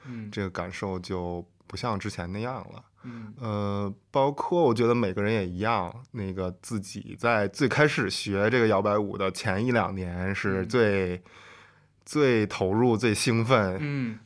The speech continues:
Speaker 2: 最嗨的时候。
Speaker 1: 最上头的时候。
Speaker 2: 嗯，肯定会特别怀念这个时候，甭管
Speaker 1: 嗯。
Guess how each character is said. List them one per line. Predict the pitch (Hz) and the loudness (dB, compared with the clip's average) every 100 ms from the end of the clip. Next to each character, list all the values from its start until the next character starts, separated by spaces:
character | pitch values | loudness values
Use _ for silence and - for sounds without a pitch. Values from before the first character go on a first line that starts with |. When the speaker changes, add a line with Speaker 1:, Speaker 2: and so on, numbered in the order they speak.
| - | -10
Speaker 2:
最 | - 117 104 101 98 95 95 | 0 4 4 4 2 2 0
嗨 | 95 - 110 110 | -2 2 4 4
的 | 98 | 2
时 | - 98 | -2 -8
候。 | - - - | -8 -8 -8
Speaker 1:
最 | |
上 | 110 127 107 | -8 -8 -10
头 | - | -10
的 | 113 | -2
时 | |
候。 | 104 | 0
Speaker 2:
嗯， | 98 92 90 | 0 -2 -4
肯 | - 95 | -6 -2
定 | 107 110 | 0 0
会 | 113 101 95 | 0 0 0
特 | - 92 | -2 -4
别 | 92 | -2
怀 | 92 87 85 | -4 -4 -4
念 | 95 92 85 85 - - | -4 -2 -4 -6 -12 -8
这 | 92 | -6
个 | - - | -6 -10
时 | - | -14
候， | - - - - | -14 -12 -12 -6
甭 | 92 101 | -4 0
管 | 104 92 | 0 0
Speaker 1:
嗯。 | 98 | -4